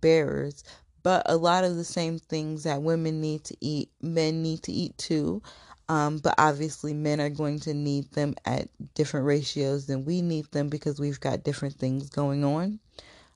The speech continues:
Um, but that is, again, where it comes into play for eating for your body and eating for you.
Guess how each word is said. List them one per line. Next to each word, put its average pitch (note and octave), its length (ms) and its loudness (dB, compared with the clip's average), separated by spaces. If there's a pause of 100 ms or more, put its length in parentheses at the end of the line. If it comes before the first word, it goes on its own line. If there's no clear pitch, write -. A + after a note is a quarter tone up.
(180)
Um, D3+ 140 0
but D3+ 160 -2
that C#3+ 260 4
is, D3+ 160 2
again, D3 340 0
where C#3+ 140 2
it C3 100 -4
comes C#3+ 400 -2 (100)
into C3+ 280 -4
play C3 340 -2
for - 300 -4
eating C3+ 280 -2
for C#3+ 180 -4
your C3+ 200 0
body C3 500 0
and B2+ 140 -4
eating B2 320 -2
for - 180 -6
you. B2 280 -4